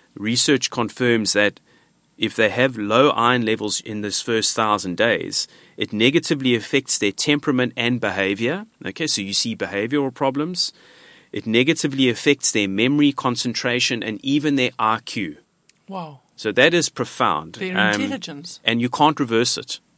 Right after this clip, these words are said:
Speaker 1: So even supplementing iron now is not gonna change this. It can lead to mental and psychomotor deficits and abnormal reflexes, which is certainly something you don't want. It's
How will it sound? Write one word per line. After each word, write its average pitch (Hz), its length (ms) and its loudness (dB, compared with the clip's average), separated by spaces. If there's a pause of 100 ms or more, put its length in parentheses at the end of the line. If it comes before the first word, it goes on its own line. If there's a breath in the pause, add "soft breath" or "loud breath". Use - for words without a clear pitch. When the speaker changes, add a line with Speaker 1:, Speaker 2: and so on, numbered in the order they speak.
(400)
Speaker 1:
So 104 280 -4
even 170 300 0
supplementing 143 680 2
iron 117 380 2
now 107 540 0 (580 soft breath)
is 107 160 -6
not 117 200 -2
gonna 127 180 2
change 135 440 2
this. - 380 -6 (420 loud breath)
It 117 200 -2
can 120 200 0
lead 131 260 2
to 143 120 2
mental 123 460 4
and 143 160 2
psychomotor 127 800 2
deficits 123 720 0 (260 soft breath)
and 98 220 -4
abnormal 107 460 0
reflexes, 139 760 -2
which - 200 -6
is 95 100 -4
certainly 110 300 -2
something 107 340 -4
you 95 60 -2
don't 104 260 0
want. 104 280 -2 (400 loud breath)
It's - 220 0